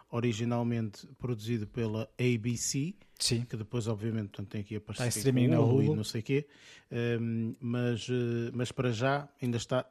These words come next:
Speaker 1: em stand-by.
Speaker 2: Os guionistas estão todos em greve, não vai haver segunda temporada, se calhar.
Speaker 1: <laughs>
Speaker 2: Não, mas
Speaker 1: Mas
Speaker 2: há,
Speaker 1: é
Speaker 2: é
Speaker 1: verdade.
Speaker 2: simpático.
Speaker 1: Enfim.
Speaker 2: Opa, é muito simpático e há um dos episódios em que quem morre é um cão.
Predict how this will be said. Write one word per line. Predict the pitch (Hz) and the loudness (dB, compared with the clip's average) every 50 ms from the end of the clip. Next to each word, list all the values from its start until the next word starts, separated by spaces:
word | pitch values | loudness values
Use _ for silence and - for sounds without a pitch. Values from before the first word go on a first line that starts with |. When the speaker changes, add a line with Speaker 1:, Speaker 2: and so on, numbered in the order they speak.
| _ - | _ -2
Speaker 1:
em | 131 135 | 0 0
stand-by. | 127 - - - 117 110 104 78 78 - _ _ _ _ _ _ _ _ _ _ - | 0 -2 -2 -2 -2 -2 -4 -6 -10 -12 _ _ _ _ _ _ _ _ _ _ 0
Speaker 2:
Os | 143 123 | 0 4
guionistas | - 175 165 170 143 - 139 131 120 - - _ _ _ | 4 4 4 4 2 2 0 -2 -4 -6 -12 _ _ _
estão | _ - 139 | _ 0 2
todos | - - 151 135 151 | 4 2 4 4 6
em | 156 | 6
greve, | 151 160 175 185 180 180 185 | 8 10 10 8 8 6 4
não | 175 | 6
vai | 160 175 | 6 6
haver | 160 170 156 | 6 6 2
segunda | - - 170 165 | 2 4 2 4
temporada, | 160 180 165 180 170 156 143 127 | 4 4 4 6 6 6 6 6
se | 117 - | 4 4
calhar. | 147 143 143 127 | 4 4 4 4
Speaker 1:
<laughs> | 196 214 - - - 190 - 233 226 - 226 202 - - - 202 - - - 202 - - - - - - - - 208 214 214 | 4 4 4 2 2 4 4 4 4 4 2 0 0 -2 -2 -2 -2 -2 -2 -2 -2 -2 -6 -8 -8 -6 -4 -4 -2 2 4
Speaker 2:
Não, | 180 170 | 6 8
mas | 190 185 160 | 8 8 8
Speaker 1:
Mas | |
Speaker 2:
há, | 165 | 8
Speaker 1:
é | 143 131 - | 8 8 8
Speaker 2:
é | |
Speaker 1:
verdade. | - - 180 - - 131 | 8 8 10 10 8 8
Speaker 2:
simpático. | 113 170 175 190 190 185 - 196 170 156 147 | 10 12 12 12 12 10 8 4 2 2 -2
Speaker 1:
Enfim. | 110 - - 113 | -10 -10 -8 0
Speaker 2:
Opa, | - - 143 135 | 4 6 6 8
é | 151 | 8
muito | 180 196 190 - | 6 6 4 4
simpático | 170 143 - 151 160 165 165 - - - 175 | 2 4 6 6 6 6 4 2 -4 -6 0
e | 160 151 | 4 4
há | 165 | 6
um | 175 170 160 | 6 4 2
dos | 143 - - | 0 0 0
episódios | 147 - 151 131 135 147 160 170 165 170 156 175 | 0 2 2 4 4 6 4 4 2 2 2 0
em | 170 | 0
que | 165 - | 2 2
quem | 175 165 | 2 2
morre | 170 175 170 175 | 4 4 4 4
é | 180 | 4
um | 196 | 2
cão. | 196 - 170 147 | 2 0 0 -2